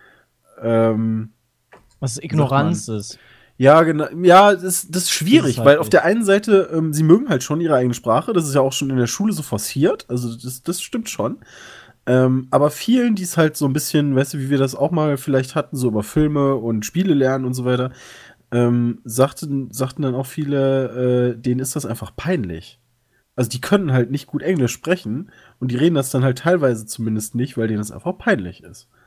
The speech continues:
Speaker 2: Okay.
Speaker 1: Ähm, was ich auch nachvollziehen kann.
Speaker 2: Ja, klar.
Speaker 1: Aber egal. War aber trotzdem irgendwie doof.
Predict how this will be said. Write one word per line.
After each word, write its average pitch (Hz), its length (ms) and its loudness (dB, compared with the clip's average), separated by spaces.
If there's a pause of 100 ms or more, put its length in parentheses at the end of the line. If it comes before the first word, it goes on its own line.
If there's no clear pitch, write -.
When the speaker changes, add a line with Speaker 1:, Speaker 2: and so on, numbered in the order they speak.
(380)
Speaker 2:
Okay. 123 360 -4
Speaker 1:
Ähm, 98 340 -6 (100)
was 107 120 -2
ich 131 60 4
auch 165 80 6
nachvollziehen 117 460 -6
kann. - 160 -20 (560)
Speaker 2:
Ja, 143 260 4
klar. 151 140 2
Speaker 1:
Aber 160 140 8
egal. 107 280 -2 (360)
War 120 120 -4
aber 120 160 -2
trotzdem 104 340 -10
irgendwie 98 220 -10
doof. 90 320 -16